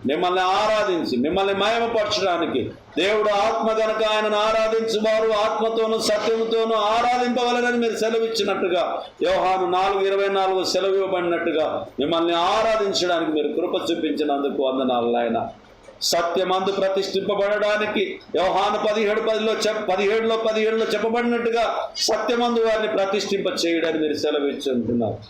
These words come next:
ఈ ఇరుకైన మార్గంలో మేము ప్రయాణం చేస్తూ ఉంటుండగా, మేము గమ్యం చేరడానికి మీరు కృప చూపించి సహాయం చేయమని, నాయనా,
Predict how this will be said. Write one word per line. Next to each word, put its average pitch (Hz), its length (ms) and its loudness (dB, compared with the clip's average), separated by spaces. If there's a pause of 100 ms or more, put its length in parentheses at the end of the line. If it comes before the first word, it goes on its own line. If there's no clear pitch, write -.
(280)
ఈ 147 40 2
ఇరుకైన 226 540 0
మార్గంలో 247 600 0
మేము 247 240 0
ప్రయాణం 262 580 2
చేస్తూ 240 380 0
ఉంటుండగా, 180 760 -2 (260)
మేము 151 400 0
గమ్యం 226 320 0
చేరడానికి 151 680 0
మీరు 135 180 0
కృప 151 280 -4 (200)
చూపించి 143 360 -4
సహాయం 160 520 -2
చేయమని, 113 500 -2 (680)
నాయనా, 170 640 0